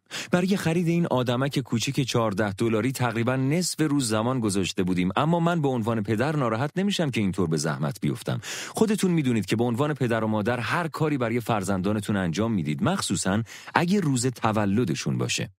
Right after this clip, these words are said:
حالا ببینید که خدا چه کاری بیشتری برای شما انجام می‌ده. از اون رؤیاهاتون رو درخواست کنید. از اون بخواید فرزندتون رو به راه راست برگردونه. از اون شفای بیمارتون رو بخواید.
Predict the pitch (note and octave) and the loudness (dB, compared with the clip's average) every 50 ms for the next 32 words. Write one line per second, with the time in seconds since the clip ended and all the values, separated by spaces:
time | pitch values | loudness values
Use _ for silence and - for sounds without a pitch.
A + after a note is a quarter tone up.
0 | _ _ _ _ _ _ _ _ _ _ _ _ _ - G3 G#3+ A3 A3 G#3+ A3 | _ _ _ _ _ _ _ _ _ _ _ _ _ 2 2 4 2 2 2 2
1 | G#3 G#3 F3 - F3+ C3+ - D#3 D#3+ F3 G3+ G3+ - D#3 A#2+ - A#2 G2+ G2 F#2 | 2 2 0 0 -2 0 0 0 2 2 0 0 0 -2 -2 0 0 0 0 0
2 | F2 E2+ F2 D#2+ - - F2+ F2+ E2 D#2+ D#2 D#2 D2+ - - D2+ D2 D2 C#2+ C#2 | 0 0 -2 -2 0 0 0 0 0 0 0 -2 -2 -2 -2 -2 0 0 -2 -2
3 | C2 D2+ D2+ B1+ A#1+ A#1+ A#1 - G#1 - - _ _ _ _ _ _ _ _ _ | -2 -2 -2 -2 -2 -4 -4 -4 -6 -8 -10 _ _ _ _ _ _ _ _ _
4 | _ _ _ _ _ _ _ _ _ - C3+ D#3 D3+ - - F#3+ G3+ G3+ F#3+ A2 | _ _ _ _ _ _ _ _ _ 0 0 0 0 0 0 0 2 2 0 -2
5 | - _ - G#2 A2 C#3 D3+ - C3 A#2+ B2+ A2+ G#2 B2 A#2+ G2+ - F2+ D#2+ C#2+ | -6 _ -2 0 2 2 2 0 0 0 0 0 0 0 -2 0 0 -2 0 0
6 | D2 C2+ B1 - - C#2+ C2+ - - - C2+ B1 - G2+ - - _ _ _ G#2 | -2 -2 -4 -4 -4 -4 -4 -4 -6 -6 -6 -6 -6 -8 -10 -14 _ _ _ 2
7 | G#2+ G#2+ D3+ D#3+ D#3 D#3+ D#3 - E3 D#3 C#3+ - - D3 C3+ B2 G#2+ A2+ C#3+ C#3+ | 2 4 2 2 2 2 2 2 0 -2 -2 -2 -2 -2 0 0 -2 -2 -2 0
8 | D3 D3 C#3 - D3+ C#3+ C3 C3 B2 B2+ B2+ B2+ C3+ B2 B2 C#3+ D3+ C#3+ B2 - | 0 -2 0 0 0 0 2 2 2 2 2 2 0 0 0 0 0 0 -2 -2
9 | - G#2+ G2 F#2 E2 D#2+ F2 D#2 C#2+ C#2 D2+ C2+ C2 - - - - - B2+ C3+ | -2 -2 0 0 0 -2 -2 -2 -2 -4 -4 -4 -4 -6 -8 -6 -2 0 0 0
10 | - - - F#3+ G3 F3+ - - G#2+ - - C#3+ B2+ - - E3+ F3+ F3+ F3 D#3+ | 0 0 0 0 0 0 0 -2 -2 0 0 0 0 2 0 0 2 0 0 0
11 | C3 A#2 A#2+ A#2 A2+ B2 C3 C#3 A#2 F#2 - - E2+ D2+ C#2 C2 - - A#1+ - | 0 0 0 2 2 2 2 0 0 -2 -2 -2 -2 -2 -4 -4 -4 -6 -6 -6
12 | - - | -8 -14